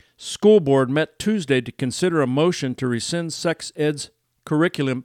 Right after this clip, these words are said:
passed in August. It teaches medically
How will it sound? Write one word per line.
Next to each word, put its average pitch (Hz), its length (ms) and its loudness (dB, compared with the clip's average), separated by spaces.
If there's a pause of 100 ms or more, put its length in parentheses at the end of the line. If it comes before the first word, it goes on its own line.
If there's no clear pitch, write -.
passed 156 480 -4
in 139 260 -8
August. 139 560 -2 (580)
It 135 160 -8
teaches 165 360 -4
medically 160 480 -4